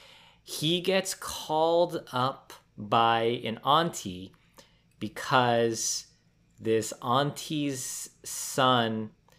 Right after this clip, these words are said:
commits suicide because that's, the son's wife is, I mean, for lack of a better word, he, she's essentially raped. And so the son commits suicide,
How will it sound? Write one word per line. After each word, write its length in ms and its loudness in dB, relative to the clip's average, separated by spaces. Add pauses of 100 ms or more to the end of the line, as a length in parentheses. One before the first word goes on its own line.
(220)
commits 460 0
suicide 880 2 (560)
because 720 -2 (320)
that's, 600 -2
the 180 -6
son's 480 0
wife 640 2 (840)
is, 720 2 (1200)
I 60 0
mean, 220 0
for 140 -2
lack 200 2
of 60 -2
a 20 -8
better 160 2
word, 180 0
he, 480 -4
she's 260 2
essentially 440 2
raped. 560 -2 (640)
And 560 0
so 640 2
the 240 -4
son 380 6
commits 360 0
suicide, 840 2